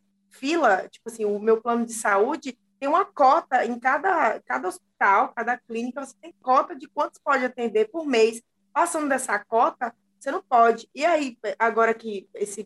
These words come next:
período, é, de covid, muitas pessoas estão procurando muitos, é, muitos pneumologistas, muitos reumatologistas, né? Então,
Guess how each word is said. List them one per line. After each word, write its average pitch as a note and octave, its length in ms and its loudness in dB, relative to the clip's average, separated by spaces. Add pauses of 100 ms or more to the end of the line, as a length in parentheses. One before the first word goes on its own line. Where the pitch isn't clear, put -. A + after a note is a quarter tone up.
período, G3 480 0 (200)
é, E3+ 240 -4
de - 200 -20
covid, A3+ 560 -4
muitas A#3+ 380 -8
pessoas A#3+ 400 -6
estão B3 380 -10 (220)
procurando A#3+ 460 -2
muitos, A3+ 680 -2
é, F3 420 -4 (300)
muitos A3+ 220 -8 (520)
pneumologistas, G#3+ 800 -2
muitos A3 440 -4
reumatologistas, G#3 1160 -2
né? G#3 160 0
Então, A#3+ 360 -4